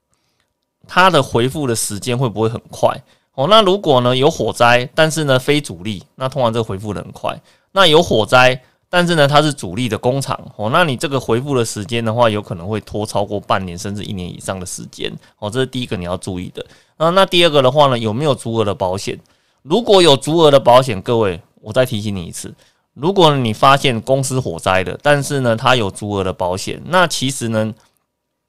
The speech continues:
这间公司本身会造成的损伤就不会这么的高，因为反正都会得到理赔嘛。那甚至老师也有看过啊，有公司的厂房被火烧了之后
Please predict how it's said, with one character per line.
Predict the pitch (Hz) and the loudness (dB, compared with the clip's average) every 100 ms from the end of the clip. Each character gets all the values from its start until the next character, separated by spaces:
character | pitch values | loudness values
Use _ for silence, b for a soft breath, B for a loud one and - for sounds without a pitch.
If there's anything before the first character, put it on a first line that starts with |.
| _ - - | _ -20 -8
这 | 175 | 0
间 | 160 165 | 2 4
公 | 156 160 | 4 4
司 | 151 160 - | 2 -2 -2
本 | - 117 90 | -2 -2 -2
身 | - 151 156 | -2 -2 0
会 | 143 | 0
造 | 127 139 | 4 2
成 | 123 104 | 2 -2
的 | 95 | -6
损 | - 90 90 | -8 -12 -8
伤 | 101 104 | -6 -4
就 | 104 117 | -2 -2
不 | 90 90 | -4 -8
会 | 110 98 | -6 -6
这 | 104 | -6
么 | 95 85 | -10 -10
的 | 82 - | -16 -8
高， | 101 104 - | -6 -4 -6
因 | |
为 | - | -6
反 | - 95 | -6 -4
正 | 117 | -4
都 | 120 | -2
会 | 123 117 | 0 0
得 | - 98 | -4 -2
到 | 110 107 85 b b b | 2 2 2 b b b
理 | 110 95 | -12 -8
赔 | - - - | -4 -4 -6
嘛。 | 123 - b b b | -8 -10 b b b
那 | 175 | -4
甚 | 185 185 233 | 0 -2 -2
至 | 180 | 2
老 | 135 | 4
师 | 123 156 | 2 2
也 | 147 | 2
有 | 120 | 2
看 | - 139 | 0 -2
过 | 127 127 117 | 0 4 4
啊， | |
有 | 113 | 4
公 | 101 135 139 | 0 -2 -2
司 | - 135 139 | -4 -6 -2
的 | 123 113 | -2 -2
厂 | - 98 | -4 -8
房 | 101 110 | -6 -4
被 | 139 | -2
火 | 123 98 | -2 -2
烧 | - 123 | 2 2
了 | 110 | 2
之 | - 110 | -4 -6
后 | 120 110 90 | 0 0 -2